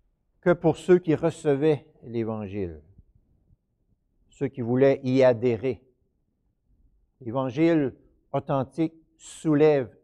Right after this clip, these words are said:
toujours beaucoup d'opposition, parce qu'il met au défi l'orgueil humain. Et toutes sortes d'oppositions surgissent sur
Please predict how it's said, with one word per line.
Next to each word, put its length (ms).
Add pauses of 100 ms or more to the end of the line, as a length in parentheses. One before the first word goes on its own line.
(220)
toujours 600
beaucoup 680
d'opposition, 1000 (1400)
parce 280
qu'il 240
met 420
au 160
défi 580
l'orgueil 540
humain. 360 (540)
Et 140 (320)
toutes 280
sortes 360 (220)
d'oppositions 880 (580)
surgissent 1300
sur 160